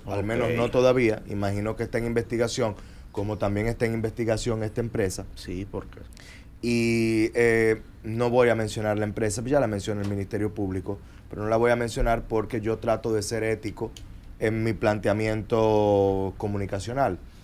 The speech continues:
Speaker 1: El Ministerio Público tiene que mencionarla porque es el Ministerio Público.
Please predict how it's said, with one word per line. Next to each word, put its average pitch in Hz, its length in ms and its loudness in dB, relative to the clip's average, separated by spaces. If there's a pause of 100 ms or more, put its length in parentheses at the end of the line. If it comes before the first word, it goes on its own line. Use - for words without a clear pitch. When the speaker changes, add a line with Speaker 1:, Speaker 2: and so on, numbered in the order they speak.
(140)
Speaker 1:
El 104 100 -2
Ministerio 107 460 0
Público 117 360 2
tiene 127 280 2
que 113 100 -2
mencionarla 107 640 -2
porque 101 420 0
es 143 140 2
el 98 100 0
Ministerio 90 480 -4
Público. 87 500 -6